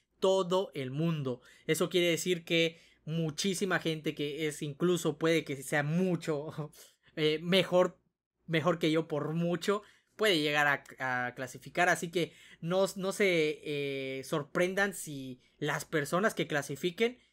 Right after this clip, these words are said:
sean totalmente desconocidas, ¿eh? De hecho, yo creo que todos los que lleguen a clasificar, no va a haber ningún youtuber.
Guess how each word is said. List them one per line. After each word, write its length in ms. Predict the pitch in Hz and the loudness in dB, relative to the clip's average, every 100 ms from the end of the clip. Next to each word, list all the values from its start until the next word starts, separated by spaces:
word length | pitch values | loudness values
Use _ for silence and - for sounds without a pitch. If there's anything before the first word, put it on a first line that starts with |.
| _ _ | _ _
sean 380 | - 170 175 175 | -2 0 0 -2
totalmente 580 | 156 165 170 165 160 | -2 0 0 -2 0
desconocidas, 720 | 156 131 143 131 - 139 127 156 | 0 0 -6 -8 -6 -4 -4 -4
¿eh? 160 | 160 - - | -6 -6 -4
De 100 | 180 | -2
hecho, 280 | 180 190 - - | 0 0 -2 -12
yo 360 | 156 147 202 240 | -10 2 4 4
creo 440 | 202 180 160 160 - _ _ _ | 4 4 4 0 -8 _ _ _
que 360 | - 156 151 _ | 0 0 0 _
todos 260 | 220 262 254 | 2 4 4
los 140 | 170 | 0
que 360 | - 147 147 147 | -2 -2 -2 -2
lleguen 220 | 165 202 | 0 0
a 80 | 165 | 0
clasificar, 640 | 147 135 139 143 170 208 - _ _ _ _ _ 156 - _ 196 _ _ _ _ _ | -2 -8 -10 0 2 2 -2 _ _ _ _ _ -16 -16 _ _ _ _ _ _ _
no 380 | 285 277 277 277 | -16 -8 4 8
va 80 | 262 | 8
a 20 | |
haber 220 | 220 214 | 8 6
ningún 340 | 202 180 175 170 | 4 -2 -4 -4
youtuber. 480 | 160 143 131 123 | -4 -4 -4 -6